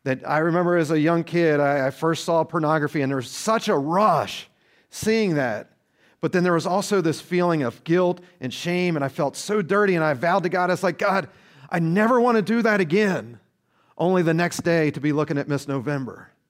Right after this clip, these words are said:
And all of a sudden, the, the feelings all come back. And so it's,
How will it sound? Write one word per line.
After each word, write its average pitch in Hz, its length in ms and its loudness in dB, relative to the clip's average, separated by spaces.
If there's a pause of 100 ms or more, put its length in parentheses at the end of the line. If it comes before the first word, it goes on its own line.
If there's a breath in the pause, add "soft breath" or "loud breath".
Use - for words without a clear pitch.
(600)
And 131 120 -8
all 139 80 0
of 135 80 0
a 127 40 -2
sudden, 151 320 -2
the, 127 240 -4
the 123 120 -10
feelings 151 500 -6
all 131 160 -2
come 123 240 -10
back. 117 480 -8 (2750)
And 160 140 0
so 170 260 2
it's, 170 260 -2